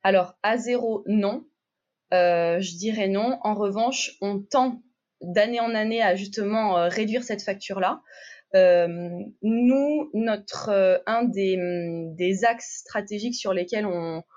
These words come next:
on avance et qui font vraiment partie intégrante de notre, euh, A D N, c'est l'innovation.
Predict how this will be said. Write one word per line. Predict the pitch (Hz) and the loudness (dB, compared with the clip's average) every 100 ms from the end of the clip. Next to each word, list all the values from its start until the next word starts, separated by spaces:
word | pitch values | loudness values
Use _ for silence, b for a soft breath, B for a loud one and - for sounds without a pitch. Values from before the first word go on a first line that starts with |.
| b b - | b b -4
on | 190 | 0
avance | 196 196 208 233 240 190 | 2 0 0 -4 -4 -4
et | 170 | -4
qui | - 180 | -8 -14
font | 190 185 180 175 165 160 170 | -8 -6 -4 -4 -6 -8 -4
vraiment | 196 208 233 226 | 0 0 0 -2
partie | 202 - 202 | -6 -6 -8
intégrante | 196 202 196 208 | -6 -4 -4 -4
de | 196 | -2
notre, | 175 - 175 | -4 -2 0
euh, | 165 165 | 0 0
A | 180 | 0
D | 170 | 0
N, | 190 262 262 B B - | 0 0 -2 B B -14
c'est | - 220 | -6 -4
l'innovation. | 240 226 196 196 226 247 | -2 0 0 0 -4 -8